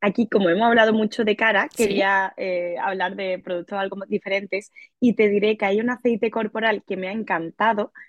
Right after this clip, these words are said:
Speaker 1: tanto para la firmeza, para mejorar estrías, para mejorar textura en la piel,
Speaker 2: Ujú.
Speaker 1: que es el de la marca cinco punto cinco.
Speaker 2: Vale.
Speaker 1: Ese está genial porque son muchísimos aceites, retinol y bakuchiol. Y entonces funciona genial tanto para el cue-,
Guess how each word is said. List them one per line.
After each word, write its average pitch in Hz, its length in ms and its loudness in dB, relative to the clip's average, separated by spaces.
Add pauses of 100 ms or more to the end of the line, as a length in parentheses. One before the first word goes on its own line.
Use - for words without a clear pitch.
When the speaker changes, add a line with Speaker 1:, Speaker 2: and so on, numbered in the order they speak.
Speaker 1:
tanto 196 280 0
para 175 560 2
la 190 180 0
firmeza, 196 840 -2
para 185 160 0
mejorar 180 380 -2 (180)
estrías, 185 720 0
para 185 160 -2
mejorar 180 340 -2
textura 190 300 -2
en 185 60 0
la 180 140 0
piel, 208 260 -2 (140)
Speaker 2:
Ujú. 214 200 0
Speaker 1:
que 214 100 0
es 202 160 -2
el 220 100 2
de 214 80 4
la 196 120 4
marca 202 340 -2
cinco 202 240 -2
punto 180 340 -4
cinco. 165 400 -6 (140)
Speaker 2:
Vale. 165 260 -8
Speaker 1:
Ese 214 180 -2
está 226 280 -2
genial 190 500 -4
porque 180 220 -2
son 196 300 -6
muchísimos 220 580 -2
aceites, 254 540 -2 (260)
retinol 208 500 2
y 277 60 2
bakuchiol. 190 540 -2 (540)
Y 220 60 -2
entonces 208 340 -4
funciona 208 320 -6
genial 226 340 -2
tanto 202 220 -2
para 180 220 2
el 180 180 -2
cue-, 202 200 -6